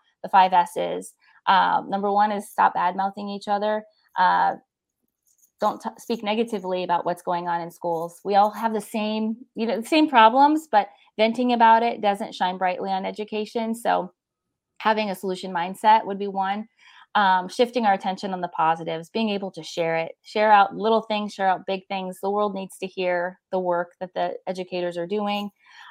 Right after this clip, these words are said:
um, and positive things about what's happening in our schools.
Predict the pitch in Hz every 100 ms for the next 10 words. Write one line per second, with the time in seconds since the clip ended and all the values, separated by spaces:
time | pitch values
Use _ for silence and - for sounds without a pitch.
0 | - 196 175 95 202 - - - _ _
1 | _ _ - _ 190 175 175 226 240 240
2 | 233 240 233 208 170 185 180 190 180 185
3 | 175 170 175 - - 175 170 190